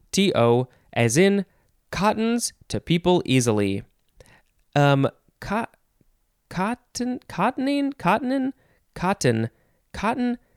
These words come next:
cottoned, cottoning. I have never heard this before. Cottons to people easily. Uh, I guess if you do that, you are, you like people easily.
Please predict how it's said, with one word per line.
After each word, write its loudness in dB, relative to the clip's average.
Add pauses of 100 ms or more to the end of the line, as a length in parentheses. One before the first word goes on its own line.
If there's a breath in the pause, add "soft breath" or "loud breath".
(160)
cottoned, 0 (140)
cottoning. 0 (580 soft breath)
I 0
have -6
never 2
heard -2
this 0
before. -6 (460)
Cottons -2
to -2
people -2
easily. -2 (1600)
Uh, 0
I 2
guess 0
if -4
you 2
do 2
that, 2 (240 soft breath)
you 0
are, 4
you 0
like 0
people 2
easily. -2